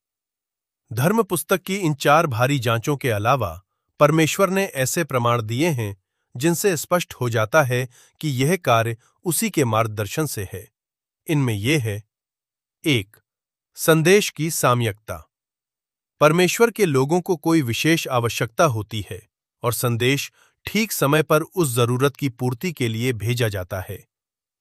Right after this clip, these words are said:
जिस प्रकार मिसेस व्हाइट को प्रथम दर्शन दिया गया था।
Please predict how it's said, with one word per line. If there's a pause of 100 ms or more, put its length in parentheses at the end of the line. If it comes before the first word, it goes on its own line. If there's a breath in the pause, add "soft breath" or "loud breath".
जिस
प्रकार (280 soft breath)
मिसेस
व्हाइट
को
प्रथम
दर्शन
दिया
गया
था।